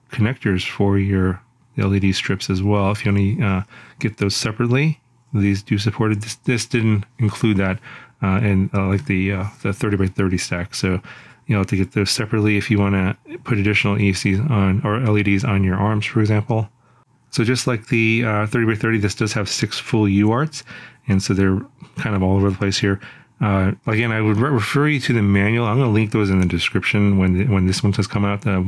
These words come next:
manual for the thirty by thirty is already out, and they do go over the wiring of various receivers, um,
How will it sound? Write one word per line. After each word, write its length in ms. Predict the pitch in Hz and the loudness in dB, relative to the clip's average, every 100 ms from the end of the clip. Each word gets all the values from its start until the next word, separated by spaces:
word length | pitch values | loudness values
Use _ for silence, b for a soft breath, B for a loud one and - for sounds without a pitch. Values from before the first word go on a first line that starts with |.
| 101 | 0
manual 240 | 104 101 | 0 0
for 140 | 98 101 | 0 -4
the 60 | |
thirty 220 | 90 104 98 | -2 -2 0
by 100 | 95 | 0
thirty 220 | 98 95 | 0 0
is 80 | 95 | 0
already 420 | 95 95 92 95 | 0 0 0 0
out, 240 | 95 98 - B B B B B | 0 -2 -6 B B B B B
and 480 | 110 104 101 101 98 | -2 0 0 0 0
they 200 | 104 98 _ | 0 -4 _
do 360 | - 120 123 120 | 0 2 2 2
go 300 | 117 113 120 | 0 0 2
over 380 | 110 107 104 104 | 2 4 4 2
the 300 | 95 98 98 | 2 2 2
wiring 400 | 98 98 101 98 | 2 2 0 0
of 140 | 95 | 0
various 500 | 92 95 98 95 - | 0 2 2 0 0
receivers, 800 | 117 - 127 113 113 110 107 101 | -2 0 0 2 2 2 2 0
um, 320 | 101 92 92 | -2 0 -2